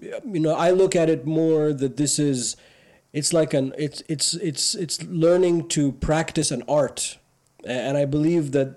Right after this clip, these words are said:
the ulama that have journeyed, uh, like you've mentioned, for an extended period of time are actually artists.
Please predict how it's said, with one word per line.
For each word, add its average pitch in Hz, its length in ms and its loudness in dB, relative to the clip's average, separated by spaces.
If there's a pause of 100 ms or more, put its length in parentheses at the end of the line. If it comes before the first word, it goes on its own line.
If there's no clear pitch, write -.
the 135 120 0
ulama 147 640 2 (120)
that 135 240 -2
have 127 380 -2 (720)
journeyed, 143 760 2
uh, 127 280 -2
like 139 280 0
you've 135 160 0
mentioned, 139 600 0
for - 220 -4
an 131 60 0
extended 139 440 -2
period 143 240 0
of 131 120 -4
time 135 260 -2
are 127 100 -2
actually 139 440 -2
artists. - 720 -2